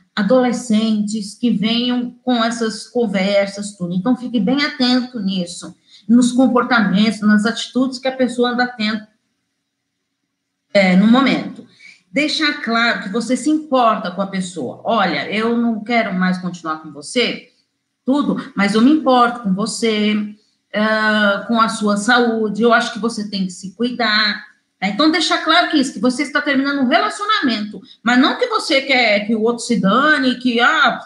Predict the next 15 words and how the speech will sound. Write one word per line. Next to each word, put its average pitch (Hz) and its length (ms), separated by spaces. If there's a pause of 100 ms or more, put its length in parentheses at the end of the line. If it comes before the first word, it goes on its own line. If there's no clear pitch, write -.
quer 226 120
se - 120
matar, 247 420
problema 214 400
seu, 262 720 (380)
tá? - 240
Não, 220 300
isso - 180
você 302 100
tem 311 120
que 294 60
deixar 311 280
claro 285 340
pra 311 120
pessoa. 214 720